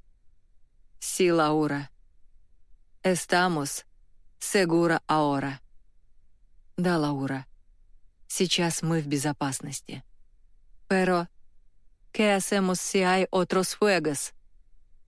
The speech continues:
Más cerca de Сухаула?» А вдруг огонь перекинулся где-то ещё?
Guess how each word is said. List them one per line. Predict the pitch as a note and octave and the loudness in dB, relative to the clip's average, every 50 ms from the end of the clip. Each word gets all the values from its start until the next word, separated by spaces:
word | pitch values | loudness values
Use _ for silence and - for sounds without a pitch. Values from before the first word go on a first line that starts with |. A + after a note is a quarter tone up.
| - | -2
Más | - G3+ G3 F#3+ F#3 F3+ - | 0 2 2 2 2 0 -2
cerca | - - G#3 G3+ G#3 A3 G#3 - - E3 D#3+ D#3 D#3 - - - - | -2 0 0 2 2 0 0 -2 -2 -2 -2 -4 -6 -10 -12 -4 0
de | A3 G#3 G#3 G3 | 2 2 2 4
Сухаула?» | - A3+ G#3 - A3 A3 A3+ A3+ G#3+ F#3+ E3 D3+ C#3+ C#3+ C#3 - - - - - - - - - - _ _ _ | 2 0 2 2 2 2 2 2 2 2 2 2 0 -2 -6 -12 -20 -20 -20 -20 -20 -20 -20 -20 -20 _ _ _
А | F#3 F#3+ | -2 0
вдруг | F3 E3+ G3+ A3 G#3 - | 0 0 0 0 0 0
огонь | E3+ D3+ F3 F#3+ F#3+ F3 | 0 0 0 0 0 0
перекинулся | - E3 D#3+ E3 - - E3 D#3+ E3 E3 D#3 - D#3+ D#3 | 0 0 0 0 0 -2 -2 -2 -2 -2 -2 -2 -2 -2
где-то | D3 C#3+ D#3+ D3 - D#3 | -2 -2 -2 -2 -2 -2
ещё? | D#3 D#3 - - - D#3 C#3 C3 | -2 0 0 -2 -2 -2 -4 -6